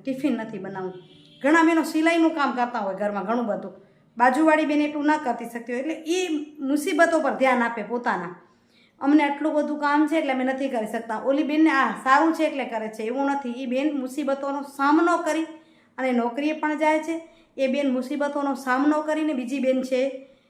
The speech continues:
એ સિલાઈનું કામ કરી શકે છે, એટલે ગમે એ બીજું કાંઈ કામ કરી શકે છે, એ મુસીબતનો સામનો કરે છે. જ્યારે તમે મુસીબતો પર ધ્યાન આપો છો તો તમારું લક્ષ્ય દેખાવાનું બંધ થઈ જાય છે,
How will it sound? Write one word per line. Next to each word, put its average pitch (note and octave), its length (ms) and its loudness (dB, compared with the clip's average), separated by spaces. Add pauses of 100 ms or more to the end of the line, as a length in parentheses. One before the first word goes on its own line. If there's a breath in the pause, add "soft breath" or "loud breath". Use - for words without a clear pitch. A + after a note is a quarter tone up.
(140)
એ D4+ 320 -2
સિલાઈનું E4+ 560 6
કામ G#3+ 140 2
કરી G#3+ 200 -4
શકે G#3 300 -8
છે, B3+ 60 -4
એટલે F#4 260 -4 (220)
ગમે D#4 320 8
એ E4 60 4
બીજું D#4+ 260 4
કાંઈ C#4 120 -2
કામ A#3+ 220 0
કરી A#3 140 -6
શકે A#3+ 340 -6
છે, C#4 100 -8
એ D4 60 -6
મુસીબતનો B3 640 -4
સામનો A#3+ 400 -2
કરે G3+ 240 -8
છે. F3+ 160 -14 (480 soft breath)
જ્યારે B3 480 2 (180)
તમે C4+ 520 -2 (560 soft breath)
મુસીબતો E4+ 680 2
પર D#4+ 180 2
ધ્યાન C4+ 320 4
આપો C#4 240 2
છો E4 180 -2
તો D#4+ 120 -4
તમારું C4 380 -2
લક્ષ્ય C4 420 -2
દેખાવાનું B3 560 -2
બંધ D#4+ 360 4
થઈ A#3+ 140 -2
જાય G#3+ 220 -4
છે, A#3 240 -6